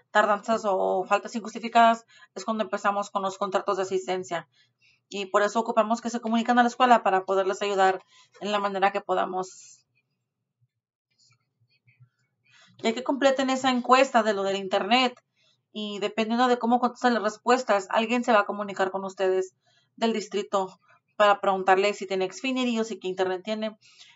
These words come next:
Y van a hablar pa-, con ustedes para conseguir una información y les van a dar un boleto. Y ese boleto les va a dar la oportunidad de acceder a Xfinity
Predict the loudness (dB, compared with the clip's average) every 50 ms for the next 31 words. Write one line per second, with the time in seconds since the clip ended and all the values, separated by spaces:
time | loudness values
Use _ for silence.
0 | _ _ -2 0 0 2 4 4 4 4 2 0 -4 -4 -4 -4 -4 -4 -2 0
1 | 0 0 0 0 0 2 2 2 0 -2 -6 -4 -2 -2 -2 0 -2 -2 0 2
2 | 2 2 0 0 0 0 0 0 -2 -6 _ _ _ -20 -20 -20 -20 _ -6 -2
3 | -2 0 0 0 2 4 4 4 2 0 2 4 6 6 6 4 2 0 -2 -4
4 | -4 -8 _ _ _ _ _ _ _ _ _ _ _ -6 -4 -4 -4 -2 -2 -2
5 | 0 0 2 2 2 2 2 2 2 2 4 2 0 2 2 4 4 6 4 4
6 | 2 2 0 0 -4 -6 -10 _ _ _ _ _ _ _ _ _ -2 4 4 6
7 | 6 6 6 6 6 6 6 6 4 2 2 -2 -4 -4 -4 -4 0 2 6 6
8 | 6 6 6 2 2 4 4 4 6 6 4 4 2 -2 -8 -6 -4 -4 -2 -4
9 | -4 -4 -4 -4 -6 -6